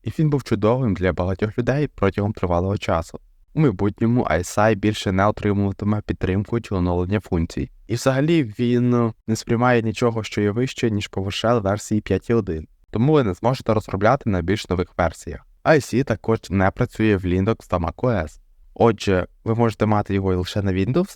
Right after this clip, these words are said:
але це неправильний редактор для майбутнього. Натомість більшість людей у спільноті PowerShell розробляють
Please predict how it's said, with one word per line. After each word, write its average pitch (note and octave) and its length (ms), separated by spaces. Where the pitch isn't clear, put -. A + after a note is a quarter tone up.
але G#2 600
це - 160
неправильний F#2+ 500
редактор G2+ 500
для G2 180
майбутнього. F#2 580
Натомість D#3+ 560
більшість C#3 360
людей G2 280
у F2+ 100
спільноті A2+ 400
PowerShell A2 680
розробляють G2+ 680